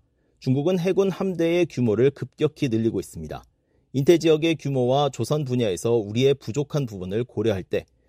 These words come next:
이 문제를 해결하기 위해 한국과 협력하는 것이 정말로 시급한 일입니다.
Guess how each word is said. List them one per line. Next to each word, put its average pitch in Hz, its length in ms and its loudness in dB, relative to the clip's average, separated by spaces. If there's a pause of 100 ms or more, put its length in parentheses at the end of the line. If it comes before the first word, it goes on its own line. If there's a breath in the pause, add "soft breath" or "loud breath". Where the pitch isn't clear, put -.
(180)
이 139 140 2
문제를 165 420 4
해결하기 175 540 4
위해 147 260 4
한국과 175 460 -2
협력하는 160 500 -2
것이 107 260 -4
정말로 92 420 -4
시급한 143 460 -2
일입니다. 82 400 -8